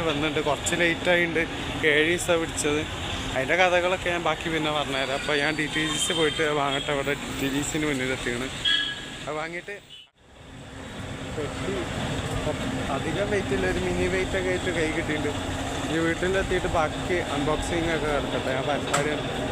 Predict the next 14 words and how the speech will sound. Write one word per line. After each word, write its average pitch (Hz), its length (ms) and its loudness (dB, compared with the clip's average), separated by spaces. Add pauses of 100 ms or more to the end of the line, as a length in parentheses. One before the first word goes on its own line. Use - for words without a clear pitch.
(160)
എക്സാം 175 320 0
കഴിഞ്ഞ് 202 280 2
വന്നിട്ടുള്ളൂ. 165 420 2 (200)
അപ്പൊ 131 200 0
തന്നെ 170 240 0
ഉണ്ട്, 175 140 0 (480)
കോൾ 170 220 4
ചെയ്തിട്ട് 202 380 6
കിട്ടിയില്ല 175 300 0 (100)
ടി 160 160 -2
ടി 160 60 -2 (100)
സിക്കാർ. 156 280 0 (680)
ഞാൻ 151 180 2 (200)
ഫോൺ 160 180 2